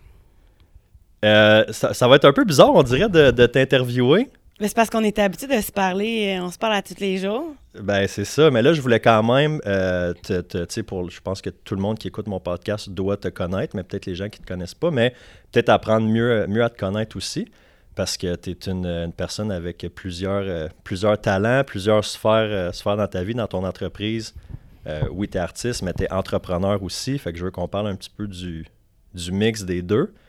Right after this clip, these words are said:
Speaker 1: Tu te qualifies de entrepreneur. J'adore ce, j'adore ce mot-là. Euh, mais aussi, la, la raison, euh, pourquoi je voulais qu'on, qu'on ait cette conversation-là au podcast,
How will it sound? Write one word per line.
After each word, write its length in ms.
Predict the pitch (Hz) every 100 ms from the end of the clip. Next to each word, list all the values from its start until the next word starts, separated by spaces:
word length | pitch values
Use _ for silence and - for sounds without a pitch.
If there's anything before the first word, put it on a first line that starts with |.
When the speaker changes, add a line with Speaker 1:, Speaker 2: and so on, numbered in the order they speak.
| _
Speaker 1:
Tu 100 | -
te 80 | 90
qualifies 480 | - 90 90 - 110
de 160 | 95 -
entrepreneur. 1080 | - 120 123 - - 113 110 98 98 190 139 - _ _ _
J'adore 400 | - 82 92 98
ce, 360 | - 87 82 85 _ _ -
j'adore 400 | 87 85 95 101
ce 120 | 101
mot-là. 440 | 92 87 90 160 - - - _ -
Euh, 340 | 87 90 87 87 _
mais 140 | 95 101
aussi, 360 | 104 - -
la, 260 | 190 123 101
la 120 | 98
raison, 580 | 98 101 95 113 135 143
euh, 300 | 95 90 87 85 82 73 - - - -
pourquoi 240 | 98 110
je 80 | 107
voulais 140 | 98 98
qu'on, 320 | 101 87 80
qu'on 240 | - 90
ait 60 | 95
cette 160 | 90
conversation-là 540 | - 87 87 82 95 104
au 40 |
podcast, 480 | 117 85 - 120 -